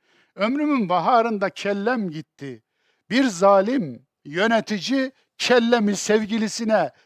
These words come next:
sahnede hediye etti." Salome filmlerini izleyin. Hiçbir şey bilmiyorsanız. Nasıl olacak efendim? Hayır. "Yahya kulum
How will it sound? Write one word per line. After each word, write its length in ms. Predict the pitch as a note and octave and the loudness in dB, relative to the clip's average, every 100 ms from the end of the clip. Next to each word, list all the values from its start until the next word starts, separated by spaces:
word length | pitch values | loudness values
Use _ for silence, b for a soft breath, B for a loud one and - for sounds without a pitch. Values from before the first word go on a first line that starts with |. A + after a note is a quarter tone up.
| - | -14
sahnede 720 | - A3+ A3+ A3+ A3+ A3 D#3 | -2 2 4 2 4 6 6
hediye 460 | D3 F3+ G#3 G#3 D#3+ | 4 0 2 2 2
etti." 460 | - _ A#2+ G#2+ _ _ _ _ | -4 _ -20 -20 _ _ _ _
Salome 460 | - D3 D3 D#3+ | -14 -10 -8 -8
filmlerini 540 | - D3+ D3 D3 C#3+ D3+ | -10 -12 -12 -10 -12 -12
izleyin. 520 | F3+ G3 F3+ B2 B2 _ - | -16 -18 -20 -20 _ _ -20
Hiçbir 260 | - - - | -20 -20 -20
şey 200 | - C3 | -20 -20
bilmiyorsanız. 680 | C#3 C3+ - - _ _ _ _ _ _ _ _ _ _ _ | -20 -20 -20 -20 _ _ _ _ _ _ _ _ _ _ _
Nasıl 380 | D3+ F#3 - A3 | -10 -10 -8 -12
olacak 460 | E3+ C#3 C3 D3 _ _ _ _ _ _ _ | -14 -20 -20 -20 _ _ _ _ _ _ _
efendim? 440 | F3 D3+ D3+ B2 C#3 _ _ _ _ _ | -20 -20 -20 -20 _ _ _ _ _ _
Hayır. 480 | - D3 E3 C#3+ G#2 _ _ _ _ _ _ _ _ E3 | -10 -6 -6 -8 -12 _ _ _ _ _ _ _ _ 2
"Yahya 580 | G3+ A3+ C4 A3 F3+ | 6 8 10 10 8
kulum 680 | E3 - C4 D4 A3 C3+ C3 | 2 -4 0 2 2 -2 -12